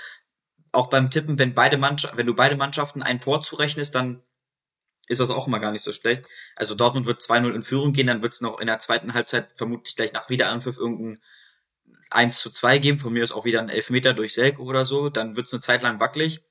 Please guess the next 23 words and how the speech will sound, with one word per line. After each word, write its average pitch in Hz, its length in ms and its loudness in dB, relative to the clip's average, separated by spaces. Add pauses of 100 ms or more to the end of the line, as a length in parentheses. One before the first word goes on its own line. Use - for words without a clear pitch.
(160)
weil 107 120 -2
Dortmund 123 320 -2
ja - 80 0
auch 123 140 -4
nicht 135 160 -10
unbedingt 117 340 -6
die, 113 240 -18 (180)
die 117 80 -4
stabilste 143 760 -2
Abwehr - 300 -2
hat 143 220 -2 (360)
und 120 180 -4
dann 113 460 0 (240)
macht 110 300 -2
irgendjemand 120 400 0
noch 104 100 -4
das - 160 -6
drei 107 240 2
eins 117 280 0
und 104 140 -6
dann 104 320 -8
ist - 200 -6
Ruhe. 104 260 -6